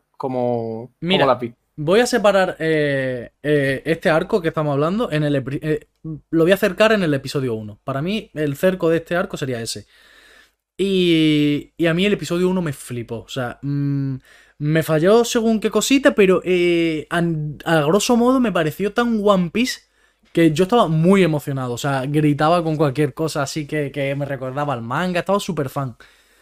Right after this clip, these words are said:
Speaker 2: Y, y me gustó mucho. Eh, lo, quizás flojea un poco.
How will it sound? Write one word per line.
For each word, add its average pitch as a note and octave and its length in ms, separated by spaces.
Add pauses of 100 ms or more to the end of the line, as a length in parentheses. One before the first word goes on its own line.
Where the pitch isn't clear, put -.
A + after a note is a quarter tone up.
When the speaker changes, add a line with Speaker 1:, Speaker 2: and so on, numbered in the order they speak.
(360)
Speaker 2:
Y, D#3+ 460
y D#3+ 40
me D#3 80
gustó C#3 280
mucho. G3+ 460 (120)
Eh, D3 520
lo, E3 200
quizás G#3+ 440
flojea G3+ 480
un G#3+ 220
poco. A3+ 460